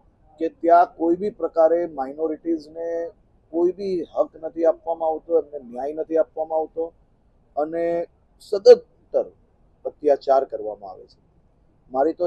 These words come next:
ઇન્ટરનેશનલ હ્યુમન રાઇટ કમિશન્સને વિનંતી છે કે ખરેખર સાચું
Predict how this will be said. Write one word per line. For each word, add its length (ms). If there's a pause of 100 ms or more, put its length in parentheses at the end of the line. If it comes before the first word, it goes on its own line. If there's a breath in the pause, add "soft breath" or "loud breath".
ઇન્ટરનેશનલ 580 (320)
હ્યુમન 240 (100)
રાઇટ 260
કમિશન્સને 640 (120)
વિનંતી 460
છે 80 (1800)
કે 60 (140)
ખરેખર 460 (160)
સાચું 380